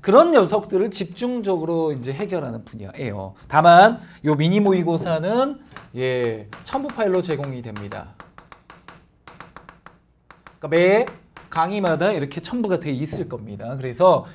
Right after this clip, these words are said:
요거는, 요거는 다운 받으셔가지고 풀고 나서 가셔야 돼요. 여러분들이 그러면은 강의를 듣는 방법은 어떠냐? 이 최종 점검부터 그냥 순서대로 따라오신다 그러면은, 어, 그냥 최종 점검 뽑아가지고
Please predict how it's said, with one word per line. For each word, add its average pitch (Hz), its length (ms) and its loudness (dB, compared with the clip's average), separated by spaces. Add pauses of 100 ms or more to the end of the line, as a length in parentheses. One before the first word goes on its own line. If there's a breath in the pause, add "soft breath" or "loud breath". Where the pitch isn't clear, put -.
요거는, 160 460 0
요거는 147 460 0 (360 loud breath)
다운 233 300 4
받으셔가지고 139 1000 -4
풀고 214 380 -4
나서 131 260 -6
가셔야 101 360 -12
돼요. 110 180 -6
여러분들이 233 380 4
그러면은 196 560 -2 (280 loud breath)
강의를 240 440 2
듣는 196 260 -2
방법은 180 420 0
어떠냐? 151 760 -4 (240 loud breath)
이 208 120 -4
최종 311 400 -2
점검부터 214 720 0
그냥 185 220 -4
순서대로 196 560 -2
따라오신다 180 720 0
그러면은, 151 480 -4 (260 loud breath)
어, 349 180 -6
그냥 269 280 -2
최종 311 320 -2
점검 220 360 0
뽑아가지고 247 720 2